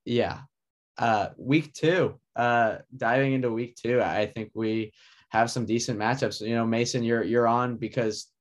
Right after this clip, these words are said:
Arkansas plays, uh, Texas. So I was wondering what your insight on that matchup looks like this week.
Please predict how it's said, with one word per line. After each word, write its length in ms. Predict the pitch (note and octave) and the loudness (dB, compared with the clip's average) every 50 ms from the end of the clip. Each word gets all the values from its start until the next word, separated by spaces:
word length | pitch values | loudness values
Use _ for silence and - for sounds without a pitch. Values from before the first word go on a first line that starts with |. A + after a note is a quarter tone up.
| _ _ | _ _
Arkansas 440 | - A#2+ B2 - C#3 C3 - C3+ B2 | -2 -2 -2 -2 -4 0 0 0 0
plays, 560 | - - B2+ B2 A#2 A#2 A2+ G#2+ - - - _ _ _ _ _ _ _ _ _ _ _ _ _ _ _ _ - | 0 0 0 0 2 0 0 -4 -6 -10 -14 _ _ _ _ _ _ _ _ _ _ _ _ _ _ _ _ 0
uh, 240 | A2+ A2+ A2+ A2 | 4 4 4 4
Texas. 540 | - - C3 C#3 D#3+ - - A#2 F2 - - | 2 2 2 2 2 0 -2 -6 -6 -6 -6
So 300 | - - A#2 A2+ A#2 A2+ | -2 0 2 4 4 4
I 160 | G2 D#2 G2+ | 2 2 0
was 160 | A2+ A#2 A#2 A#2+ | 0 -2 -2 -2
wondering 440 | B2 B2+ C3 B2+ B2 A#2+ A2+ - - _ | -4 -2 -2 -2 -2 -4 -6 -10 -12 _
what 380 | A2 A#2+ B2 A#2 - - - | 0 2 2 2 0 -2 -4
your 240 | - A#2+ B2+ C3+ G#2 | 0 2 4 4 4
insight 380 | A2+ B2 A#2 - - A#2 A2+ A2 | 2 -2 -4 -2 0 0 0 0
on 160 | A2 A2+ A2 | -2 -2 0
that 200 | G#2+ A2+ A2+ - | 0 0 0 -2
matchup 360 | G#2+ A2+ A2+ - A2 G2+ - | -4 -4 -4 -4 -8 -8 -6
looks 220 | G2 A2+ A#2+ - | -6 -6 -6 -6
like 160 | - G2+ - - | -6 -8 -8 -10
this 180 | - - - - | -14 -16 -12 -10
week. 200 | F2+ F#2 - | -10 -10 -12